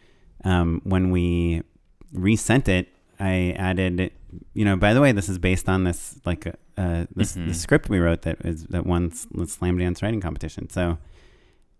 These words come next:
Speaker 1: I feel like it already, like, you know, validated it
Speaker 2: Without a
Speaker 1: in a way.
Speaker 2: doubt.
Speaker 1: Um,
Speaker 2: Yeah.
Speaker 1: and putting that early on so that people are like, "Okay, well, I'm not quite
Speaker 2: Mm-hmm.
Speaker 1: sure I understand this, but I'll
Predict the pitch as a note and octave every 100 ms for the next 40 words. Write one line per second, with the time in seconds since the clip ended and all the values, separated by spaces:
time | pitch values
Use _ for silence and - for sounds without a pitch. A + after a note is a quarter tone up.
0 | - F#2+ - A2 G2+ G2+ - G#2+ G#2+ G2+
1 | G2+ G#2+ F#2+ F2 - - - - - G#2+
2 | E2+ D#2 E2 E2+ F#2 F#2+ F2 E2+ E2 E2
3 | - F#2 F2+ E2+ F2 F2+ - - - F#2+
4 | F2 D#2+ - - _ _ - F#2+ F2+ -
5 | G#2 G2+ F#2+ E2 E2 - _ _ _ _
6 | _ - G2+ G2+ F#2+ F2+ G2 G2+ G2 F2
7 | E2+ - - _ - - G#2+ G2+ F#2 F2+
8 | G2+ - F4+ - D#3+ A#3+ B3+ A3 - -
9 | - - E3 E3 - - C#3+ C#3+ D#3 D3+
10 | C#3+ C#3+ D3 - D#3 D#3+ D3 D3+